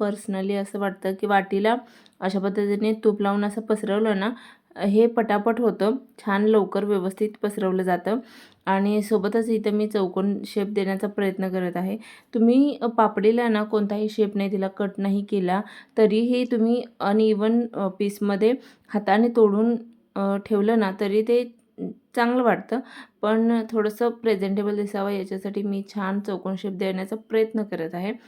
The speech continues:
आणि ह्याला छान जमेल तसं आपल्याला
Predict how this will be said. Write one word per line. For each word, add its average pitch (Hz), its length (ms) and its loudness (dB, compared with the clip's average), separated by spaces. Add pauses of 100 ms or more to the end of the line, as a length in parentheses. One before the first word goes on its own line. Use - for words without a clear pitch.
(280)
आणि 196 200 0
ह्याला 202 200 -2
छान 208 360 -2 (360)
जमेल 208 460 2
तसं 214 260 -2 (100)
आपल्याला 190 360 -4